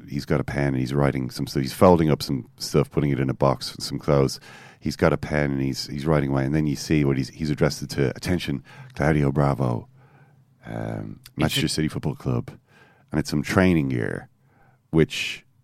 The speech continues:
Speaker 1: Zlatan is saying, you know, "Good luck with the new training gear. You'll need it. I get down, do some extra practice because you face me, Zlatan Ibrahimovic." Of course, it was all Zlatan's personal range, which, uh, everybody got to see in the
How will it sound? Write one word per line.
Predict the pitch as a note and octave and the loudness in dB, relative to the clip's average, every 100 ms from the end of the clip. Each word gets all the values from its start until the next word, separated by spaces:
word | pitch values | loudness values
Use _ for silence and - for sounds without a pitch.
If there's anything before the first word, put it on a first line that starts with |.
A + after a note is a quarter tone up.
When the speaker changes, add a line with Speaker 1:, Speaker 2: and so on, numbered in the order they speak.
| _ _ - | _ _ 0
Speaker 1:
Zlatan | D#2+ D2+ D#2+ C#2+ | 4 4 4 0
is | C2+ | 0
saying, | E2 D2 C#2 B1+ - _ _ _ _ _ _ _ _ | 0 2 0 -2 -10 _ _ _ _ _ _ _ _
you | D#2+ | -2
know, | C2 C2 - | 0 -2 2
"Good | E2+ | 6
luck | E2+ | 6
with | E2 | 4
the | D2+ C2 | -2 -2
new | D#2+ | -2
training | C#2+ D#2 D2+ | 0 0 0
gear. | C2 A#1 | 0 -2
You'll | E2+ E2 C#2+ | 0 2 2
need | C#2+ F2 C#2 | 0 -2 -2
it. | G1+ - - | -6 -12 -4
I | C2+ B1 | -4 -4
get | - D2 | -4 -2
down, | D2+ C#2+ A#1+ - - _ | 0 -2 -4 -14 -20 _
do | - | -4
some | E2+ D#2 | -2 -2
extra | D2 - | -2 -6
practice | - D2+ - C2 | -2 -2 -2 -8
because | - D2 D2+ C2 - | -8 -2 0 0 -2
you | C#2+ | -2
face | D#2 C#2+ | 0 0
me, | D2+ D2+ | 0 0
Zlatan | C2+ C#2 C#2 C2+ | 2 -2 -2 -4
Ibrahimovic." | B1 C2 E3 B2+ | -2 -2 -2 -4
Of | - - - | -6 -16 6
course, | F#3 G#2+ | 8 8
it | |
was | G2+ F#2+ | 6 8
all | F2 | 8
Zlatan's | D#2+ D#2+ D2+ C#2+ | 6 4 2 -2
personal | - E2 D2 C2 | 0 0 -2 0
range, | D2+ F2+ - _ - - - _ - | 0 -2 -8 _ -20 -20 -20 _ 0
which, | F#2 - - - - _ _ _ _ _ _ - | 0 0 -8 -8 -12 _ _ _ _ _ _ -12
uh, | - - | -8 -4
everybody | C#2+ D2 C#2+ | 0 2 2
got | C#2 - | 0 -2
to | |
see | - - C#2+ C#2 | -4 0 2 2
in | B1+ | 0
the | B1 B1+ A#1+ | 0 0 0